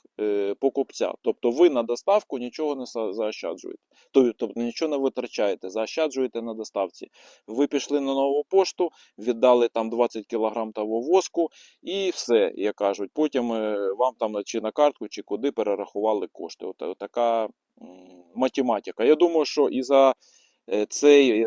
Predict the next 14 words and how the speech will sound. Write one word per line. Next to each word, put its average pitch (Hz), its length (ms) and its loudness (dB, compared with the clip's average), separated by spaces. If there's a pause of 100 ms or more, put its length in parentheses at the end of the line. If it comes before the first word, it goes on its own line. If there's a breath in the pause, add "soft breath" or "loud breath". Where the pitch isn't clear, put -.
(120)
доставку, 131 460 2
наприклад, 120 460 0
якщо 110 320 -2
ви 107 360 2
замовите 110 520 -2
виробництво 110 1080 -4
з 92 60 -14
власного 107 500 0
воску, 143 360 0
теж 185 320 4
там 120 160 2
можуть 117 640 -2
бути 135 260 -2
варіанти 110 640 -2